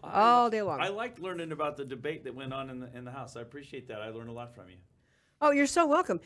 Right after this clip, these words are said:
Speaker 2: It was, it actually really was very refreshing. There were
Speaker 1: Mm-hmm.
Speaker 2: people on our side who say, "Oh, it's so unseemly. If
Speaker 1: Mm-hmm.
Speaker 2: we didn't have someone who could beat Kevin McCarthy, we just should have
Speaker 1: Yeah.
Speaker 2: shut up and gotten
Speaker 1: Yeah.
Speaker 2: in line."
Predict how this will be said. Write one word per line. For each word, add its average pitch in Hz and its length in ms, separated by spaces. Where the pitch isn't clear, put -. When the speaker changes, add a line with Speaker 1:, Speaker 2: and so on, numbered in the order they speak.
Speaker 2:
It - 60
was, 294 140
it 262 160
actually 311 320
really 220 240
was 190 280
very 180 260
refreshing. 170 560
There 185 80
were 190 80
Speaker 1:
Mm-hmm. 254 60
Speaker 2:
people 240 320
on 180 100
our 220 160
side 196 240
who 170 60
say, 170 200
"Oh, 311 160
it's 190 140
so 285 260
unseemly. 208 680
If 107 160
Speaker 1:
Mm-hmm. 120 60
Speaker 2:
we 151 100
didn't 330 300
have 277 200
someone 262 280
who 233 140
could 190 160
beat 330 180
Kevin 269 220
McCarthy, 247 340
we 175 60
just 294 240
should 285 160
have 240 100
Speaker 1:
Yeah. 233 60
Speaker 2:
shut 262 160
up 254 120
and 214 100
gotten 226 160
Speaker 1:
Yeah. 226 80
Speaker 2:
in 214 60
line." 233 300